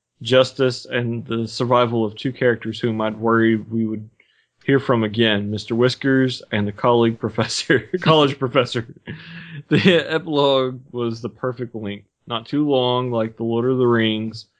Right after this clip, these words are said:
but more closure than one would get with a happily ever after. My favorite line came after the tunnel collapsed and someone asked, 'So what do we know?' And Bert replies,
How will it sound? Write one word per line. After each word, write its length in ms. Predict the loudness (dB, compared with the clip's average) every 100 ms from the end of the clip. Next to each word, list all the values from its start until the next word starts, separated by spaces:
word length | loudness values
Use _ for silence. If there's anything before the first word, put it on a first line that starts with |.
| _ -6
but 120 | 0
more 200 | 4 4
closure 520 | 4 4 6 4 2
than 200 | 2 2
one 260 | 2 2 2
would 140 | 0
get 340 | 2 2 2 -4 _ _ _ -10
with 140 | -4
a 40 | -2
happily 400 | 0 0 2 2
ever 240 | 2 4
after. 520 | 4 2 -4 -12 -12 _ _
My 120 | -10 0
favorite 300 | 2 4 2
line 280 | 2 2 0
came 260 | -2 0
after 680 | 0 -2 0 2 2 0 -6 _ _ _ _
the 80 | -8
tunnel 340 | 0 4 4 2
collapsed 600 | 0 2 4 2 -2 -8
and 160 | -6
someone 280 | -2 0 2
asked, 340 | 2 0 -2 -10 _ _ _ _
'So 200 | -2 2
what 120 | 6
do 100 | 6
we 100 | 6
know?' 400 | 4 4 0 -6 -16 _ _ _
And 100 | -4
Bert 180 | -2 -2
replies, 680 | -2 2 4 4 2 -6